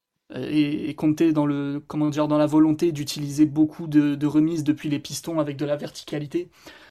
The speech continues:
euh, où ça pouvait donner des séquences de jeu assez impressionnantes une fois que les joueurs les avaient assimilées, mais qui étaient quand même une limite parce que quand, euh, techniquement t'es pas au niveau des autres équipes, tu t'exposes, tu t'exposes à des pertes, à des, à, comment dire, à, à rencontrer quand même beaucoup d'obstacles et à avoir certaines limites.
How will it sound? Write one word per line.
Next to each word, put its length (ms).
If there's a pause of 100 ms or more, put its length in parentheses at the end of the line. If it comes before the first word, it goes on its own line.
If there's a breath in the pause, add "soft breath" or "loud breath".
(180)
euh, 220
où 100
ça 160
pouvait 500
donner 400
des 140
séquences 540
de 320
jeu 320 (420 soft breath)
assez 280
impressionnantes 580
une 80
fois 140
que 80
les 80
joueurs 160
les 180
avaient 160
assimilées, 480
mais 260
qui 160
étaient 160
quand 80
même 120
une 120
limite 240
parce 160
que 80
quand, 320
euh, 40 (480 soft breath)
techniquement 440
t'es 120
pas 120
au 60
niveau 240
des 180
autres 160
équipes, 320 (480 soft breath)
tu 160
t'exposes, 540
tu 80
t'exposes 340
à 60
des 120
pertes, 480 (380 soft breath)
à 120
des, 340
à, 400
comment 160
dire, 180
à, 420
à 40
rencontrer 400
quand 100
même 100
beaucoup 220
d'obstacles 460
et 40
à 40
avoir 280
certaines 360
limites. 420